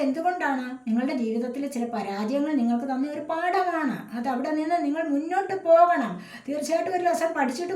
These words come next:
മുന്നോട്ട് വന്നു കഴിഞ്ഞാൽ തന്നെ നിങ്ങൾക്ക് സക്സസ്സിലേക്ക് വരാൻ കഴിയും. പക്ഷെ നിൽക്കുന്നിടത്ത് തന്നെ നിൽക്കുകയാണ്.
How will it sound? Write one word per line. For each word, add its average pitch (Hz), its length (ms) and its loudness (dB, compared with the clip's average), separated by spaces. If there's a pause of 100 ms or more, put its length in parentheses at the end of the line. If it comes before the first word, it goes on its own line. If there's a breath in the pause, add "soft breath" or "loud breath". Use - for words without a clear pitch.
മുന്നോട്ട് 320 420 2
വന്നു 302 240 0
കഴിഞ്ഞാൽ 320 400 0
തന്നെ 302 240 0 (140)
നിങ്ങൾക്ക് 294 340 -2 (160)
സക്സസ്സിലേക്ക് 359 640 -6
വരാൻ 349 260 0 (140)
കഴിയും. 349 400 4 (380 loud breath)
പക്ഷെ 247 220 -4 (100)
നിൽക്കുന്നിടത്ത് 359 600 -4
തന്നെ 359 240 0
നിൽക്കുകയാണ്. 277 680 0